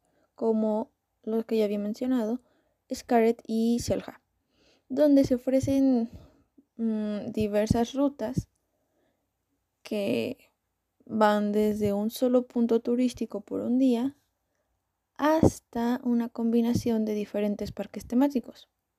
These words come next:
También ya se ha combinado con actividades recreativas como son snorkel, ciclismo, la escalada, el rafting,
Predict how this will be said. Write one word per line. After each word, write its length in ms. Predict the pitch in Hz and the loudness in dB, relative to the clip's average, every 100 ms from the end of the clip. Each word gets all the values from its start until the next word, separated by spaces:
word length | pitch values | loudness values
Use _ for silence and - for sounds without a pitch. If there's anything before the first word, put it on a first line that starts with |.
| _ _ _ _ _ _ _ _ _ _ - - | _ _ _ _ _ _ _ _ _ _ -20 -10
También 480 | 196 202 202 202 | -6 -4 -4 -2
ya 160 | 202 196 | -2 -4
se 160 | 196 202 | -4 -6
ha 160 | 196 - | -6 -6
combinado 720 | 202 202 214 233 226 208 220 - | -4 0 2 4 4 2 -2 -4
con 240 | - 220 220 | -2 -2 -2
actividades 480 | - 196 196 190 | -6 -6 -4 -4
recreativas 720 | 208 - 240 - 277 240 240 - | -6 -4 -6 0 0 2 0 -2
como 300 | - 202 202 | -8 -8 -4
son 240 | 202 196 185 | -4 -4 -6
snorkel, 720 | 190 208 220 247 254 - 233 | -8 -2 2 4 2 0 -4
ciclismo, 1080 | 233 - - 214 220 240 254 - 220 220 233 - _ _ _ _ _ _ _ | -2 -8 -8 -4 0 2 2 0 -2 -2 -4 -8 _ _ _ _ _ _ _
la 80 | - | -2
escalada, 1120 | 202 - 196 202 208 214 214 214 214 214 208 | -2 0 0 2 4 4 2 2 2 2 0
el 240 | 190 185 - - | -2 -4 -8 -4
rafting, 880 | 202 202 208 - - 208 208 214 | -2 -2 -4 -10 -10 -8 -6 -8